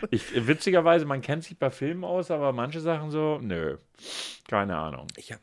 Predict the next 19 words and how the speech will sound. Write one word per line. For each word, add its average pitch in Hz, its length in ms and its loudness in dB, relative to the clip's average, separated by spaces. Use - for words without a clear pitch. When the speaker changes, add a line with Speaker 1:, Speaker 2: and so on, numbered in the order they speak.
Speaker 2:
ich, - 240 -16
ich, 143 160 -14
ich 143 100 -16
muss 147 160 -8
dir 143 80 -18
sagen, 131 220 -14
früher 160 380 -6
konnte 127 280 -12
ich 123 120 -18
dir 123 380 -6
zu, 120 420 -6
zu, 110 280 -12
zu - 140 -20
Filmen 160 340 -4
auch - 100 0
immer 139 200 -4
den 127 120 -8
Schauspieler 95 460 -8
sagen. 92 240 -6